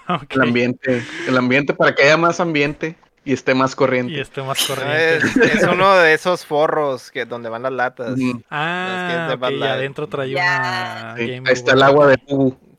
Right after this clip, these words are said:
Speaker 3: Trae
Speaker 1: Ok.
Speaker 3: un agua de
Speaker 1: Agua de Ubu.
Speaker 3: Ubu.
Speaker 2: Ujú.
Speaker 4: Ah, bueno.
Speaker 1: <laughs> Muy bien. Tú puedes ser como estos güeyes apoyándonos en, eh, patreon punto com diagonal updateando.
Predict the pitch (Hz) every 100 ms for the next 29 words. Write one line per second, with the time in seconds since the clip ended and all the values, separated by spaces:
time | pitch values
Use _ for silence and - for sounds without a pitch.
0 | _ 117 117 113 113 117 113 120 135 147
1 | 131 131 165 220 117 117 139 _ _ -
2 | 127 127 123 127 185 156 185 214 196 -
3 | 160 135 123 311 320 349 523 554 403 392
4 | - - - 240 269 269 262 - 240 214
5 | - 214 196 190 185 175 160 151 160 165
6 | 151 160 160 165 180 170 - 190 202 196
7 | 190 185 156 - 185 185 175 175 170 -
8 | 180 185 180 170 160 160 165 - 190 160
9 | 143 147 147 151 190